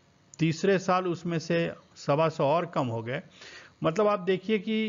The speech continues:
यहाँ तो सौ कम हुए, यहाँ, अ, करीब करीब आधा हो गया और यहाँ फिर आधा हो गया। मतलब इसके बाद क्या है, पॉपुलेशन आधा कम हो जा रहा है हर साल।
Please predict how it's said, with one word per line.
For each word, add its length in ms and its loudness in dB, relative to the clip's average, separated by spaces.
यहाँ 340 2
तो 120 2
सौ 300 2
कम 220 -2
हुए, 260 2
यहाँ, 340 2
अ, 220 -12
करीब 220 2
करीब 300 2
आधा 280 2
हो 220 2
गया 340 -4
और 160 2
यहाँ 360 2
फिर 180 2
आधा 240 2
हो 200 2
गया। 180 -2
मतलब 220 0
इसके 260 0
बाद 320 0
क्या 120 2
है, 120 2
पॉपुलेशन 520 -2
आधा 340 2
कम 220 -2
हो 200 2
जा 140 2
रहा 160 2
है 160 -2
हर 160 0
साल। 380 -4